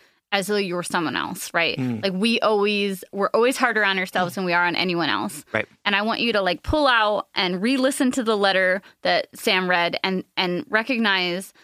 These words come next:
Speaker 1: that how your brain is doing a lot of mental gymnastics to make you feel illegitimate
Speaker 2: Mm,
Speaker 1: and
Speaker 2: yeah.
Speaker 1: to make you feel like you are on the wrong path.
Speaker 2: Right.
Speaker 1: And the reality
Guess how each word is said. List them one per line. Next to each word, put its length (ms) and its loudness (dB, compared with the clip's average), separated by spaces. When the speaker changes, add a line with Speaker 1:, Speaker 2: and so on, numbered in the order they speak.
Speaker 1:
that 340 0
how 760 2
your 280 4
brain 480 4
is 280 -2
doing 400 2
a 80 4
lot 320 4
of 220 -2
mental 500 2
gymnastics 880 -2
to 140 -4
make 360 2
you 120 -4
feel 440 0
illegitimate 680 0
Speaker 2:
Mm, 480 0
Speaker 1:
and 40 0
Speaker 2:
yeah. 100 4
Speaker 1:
to 80 2
make 320 0
you 100 -4
feel 680 0
like 340 0
you 240 0
are 80 4
on 240 2
the 80 0
wrong 380 0
path. 580 -2
Speaker 2:
Right. 140 -2
Speaker 1:
And 300 0
the 120 -2
reality 580 2